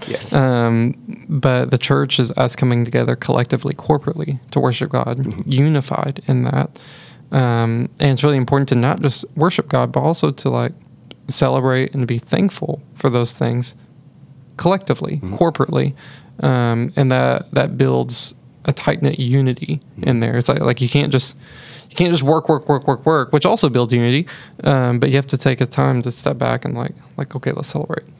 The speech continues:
Speaker 2: Let's,
Speaker 1: Yeah.
Speaker 2: let's remember. Let's, let's, uh, be thankful." Side note, none of us was here, um, when Pastor Lee got here. That's true. However,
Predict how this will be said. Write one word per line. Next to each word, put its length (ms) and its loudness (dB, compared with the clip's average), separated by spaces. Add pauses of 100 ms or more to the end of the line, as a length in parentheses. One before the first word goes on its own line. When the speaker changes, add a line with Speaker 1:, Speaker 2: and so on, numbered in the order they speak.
(120)
Speaker 2:
Let's, 260 -2
Speaker 1:
Yeah. 100 -16
Speaker 2:
let's 180 -6
remember. 440 0
Let's, 400 -12
let's, 220 -8
uh, 220 -2
be 100 -2
thankful." 400 -2 (1000)
Side 220 2
note, 240 0
none 140 4
of 80 2
us 180 0
was 140 0
here, 280 2 (420)
um, 280 2
when 120 2
Pastor 320 0
Lee 160 2
got 140 2
here. 160 2
That's 140 2
true. 280 2
However, 520 2